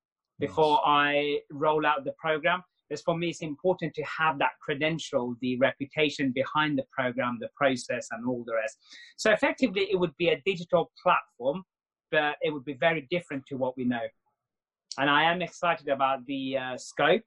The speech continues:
Speaker 1: and I am confident I'll hit my mark. Seven years, seven million clients across the world, no big deal. We'll get there. That's my
Speaker 2: Nice.
Speaker 1: vision. That's my thinking.
Speaker 2: And,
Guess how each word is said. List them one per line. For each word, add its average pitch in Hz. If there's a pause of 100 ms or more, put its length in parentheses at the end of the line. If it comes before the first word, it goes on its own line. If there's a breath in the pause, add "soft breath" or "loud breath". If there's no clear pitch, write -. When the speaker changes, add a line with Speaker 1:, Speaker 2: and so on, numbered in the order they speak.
(400 loud breath)
Speaker 1:
and 156
I 170
am 190
confident 170
I'll 143
hit 156
my 139
mark. 123 (340)
Seven 196
years, 185
seven 185
million 165
clients 156
across 180
the 147
world, 139 (400)
no 139
big 123
deal. 120
We'll 139
get 120
there. 113 (440)
That's 113
my 156
Speaker 2:
Nice. 139
Speaker 1:
vision. 147
That's 143
my 135
thinking. 127 (720 loud breath)
Speaker 2:
And, 131